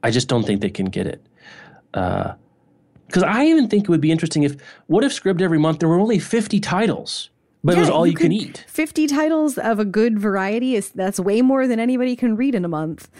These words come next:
Speaker 1: And you just sign term
Speaker 2: Mm-hmm.
Speaker 1: contracts for those books. Like, they're bill of thirty much will give you a flat fee. Um,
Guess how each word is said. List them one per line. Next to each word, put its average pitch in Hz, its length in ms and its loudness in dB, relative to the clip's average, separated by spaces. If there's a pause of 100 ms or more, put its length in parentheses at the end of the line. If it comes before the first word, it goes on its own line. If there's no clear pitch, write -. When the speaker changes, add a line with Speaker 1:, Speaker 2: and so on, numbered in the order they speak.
(120)
Speaker 1:
And 143 140 2
you 156 60 2
just 160 200 -2
sign 156 380 0
term 165 340 2
Speaker 2:
Mm-hmm. 294 200 2
Speaker 1:
contracts 147 480 -2
for 139 100 -4
those 135 220 0
books. 170 280 -2
Like, 110 140 -2
they're 143 140 0
bill 156 180 2
of 139 100 -4
thirty 147 220 0
much 139 220 -2
will 135 80 -2
give 131 100 -2
you 123 120 2
a - 20 0
flat 123 340 -4
fee. 95 320 -8 (840)
Um, 104 480 -2